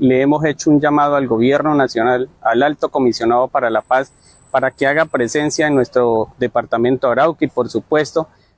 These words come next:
en estos territorios tan afectados por el, por este confrontación, por esta confrontación, por este conflicto armado, y que de una vez por todas cesen esas hostilidades contra la población civil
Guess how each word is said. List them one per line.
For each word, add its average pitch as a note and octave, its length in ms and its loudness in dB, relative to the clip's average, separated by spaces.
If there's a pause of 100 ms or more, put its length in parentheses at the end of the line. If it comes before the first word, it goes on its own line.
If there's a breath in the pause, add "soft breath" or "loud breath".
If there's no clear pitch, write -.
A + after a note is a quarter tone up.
en C3 140 0
estos C3 320 -2
territorios B2+ 520 -2
tan C3 160 -2
afectados B2 580 -2
por A#2+ 200 -2
el, A2 120 -4 (280)
por B2+ 160 0
este B2+ 220 -4
confrontación, B2+ 720 -2
por B2 200 -2
esta C3+ 180 -4
confrontación, C#3 640 -2
por B2 160 -2
este B2 220 -4
conflicto B2 480 -4
armado, D3 440 2 (360 loud breath)
y C#3 100 0
que D3 160 -2
de C#3 100 2
una D#3+ 200 4
vez D#3+ 160 0
por D#3+ 220 -2
todas D#3+ 380 2 (120)
cesen F3 440 0
esas D#3 220 0
hostilidades C3 720 2
contra A#2+ 320 -2
la A2 120 -2
población A#2 520 0
civil C#3 300 2